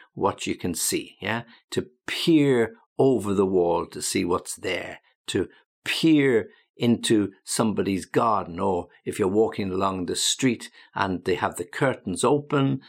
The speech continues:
and you can see quite clearly into the room, you peer into the room and say, "Hmm,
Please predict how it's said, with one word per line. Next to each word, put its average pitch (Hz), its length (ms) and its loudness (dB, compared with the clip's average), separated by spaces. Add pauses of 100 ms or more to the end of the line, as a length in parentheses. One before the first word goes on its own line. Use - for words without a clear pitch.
(120)
and 101 140 -2
you 98 80 0
can 95 160 -6
see 95 280 -2 (100)
quite - 260 -2
clearly 139 320 2
into 104 240 -4
the 113 60 0
room, 107 160 2
you 107 100 4
peer 151 500 2
into 127 280 -2
the 107 100 -2
room 107 220 2
and 98 80 -6
say, - 100 -6
"Hmm, 294 360 0